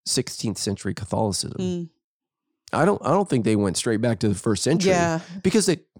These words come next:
Speaker 1: they had no idea. They had no idea.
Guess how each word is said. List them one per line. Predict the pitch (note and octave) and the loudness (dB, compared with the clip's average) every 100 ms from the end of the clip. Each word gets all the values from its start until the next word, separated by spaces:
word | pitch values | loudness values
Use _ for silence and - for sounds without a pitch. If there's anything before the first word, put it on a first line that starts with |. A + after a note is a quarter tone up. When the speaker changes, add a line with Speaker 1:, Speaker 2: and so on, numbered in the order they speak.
| _ _ _ _ - | _ _ _ _ -2
Speaker 1:
they | E3 | 4
had | G#3+ | 6
no | G3+ G3 | 6 4
idea. | F3 G3 F3+ C3+ - - | 4 4 4 2 -4 -2
They | E3+ | 2
had | F3+ | 4
no | E3+ | 4
idea. | D3 D3 C#3 | 2 2 2